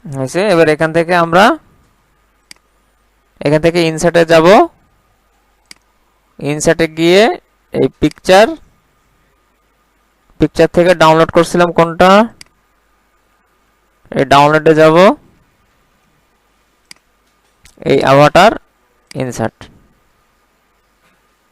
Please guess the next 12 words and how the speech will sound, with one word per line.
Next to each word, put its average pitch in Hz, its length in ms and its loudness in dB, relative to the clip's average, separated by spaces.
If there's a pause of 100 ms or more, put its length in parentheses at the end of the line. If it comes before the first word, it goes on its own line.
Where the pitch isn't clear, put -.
(120)
এই 185 140 2
যে 175 120 2
দেখেন 147 240 0
আমাদের 160 300 2 (920)
এখানে 147 280 -4 (2500)
সুন্দর 156 340 0
করে 160 180 2
একটা - 180 -4 (1400)
প্রোফাইলের 147 460 2
আইকন 131 300 -6
চলে 123 220 -12
আসছে, - 180 -20